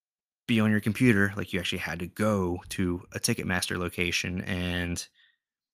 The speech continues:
wait in line, and so, yeah, we, we s-, I think we got there at probably, like, eight thirty, nine o'clock and waited in line and got tickets to see Linkin Park,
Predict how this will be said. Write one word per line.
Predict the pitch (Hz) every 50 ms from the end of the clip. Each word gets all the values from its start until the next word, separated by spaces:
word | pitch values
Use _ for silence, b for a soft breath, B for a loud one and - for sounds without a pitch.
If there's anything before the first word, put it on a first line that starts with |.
| _ _ _ _ _ _ _ _ _ _ 87
wait | 92 - 120 -
in | 120 113
line, | 110 107 98 92 87 85 87 87 - - - _ -
and | 110 92 87 -
so, | - 92
yeah, | 90 95 92 85
we, | 85 87 87 87 - _ -
we | - 110
s-, | - - - - _ _ - - _ _
I | 107
think | 98 - 107 98
we | 104 95 90 92 90 - _
got | - - - -
there | 95 87 87
at | 87 -
probably, | - 90 87 87 85
like, | 85 85 - - - B B B B B B _ _ _ -
eight | 107 - - _
thirty, | 98 92 90 90 95 90
nine | 90 87 87 87
o'clock | 85 - 90 85 90 92 - - - 120
and | 110 90 87
waited | 90 87 90 90 90 90
in | 87 85
line | 87 87 87 87 87 87 90 92 -
and | - 87 85 85 82 82 - b b b b b b b b b b _ _ -
got | 87 85 - - - - _ _ _ _ _ _ _ _
tickets | - 110 - 101 95 - -
to | - 101
see | - - 95 87 87 87 90
Linkin | 87 90 92 92 90
Park, | - - - - - - -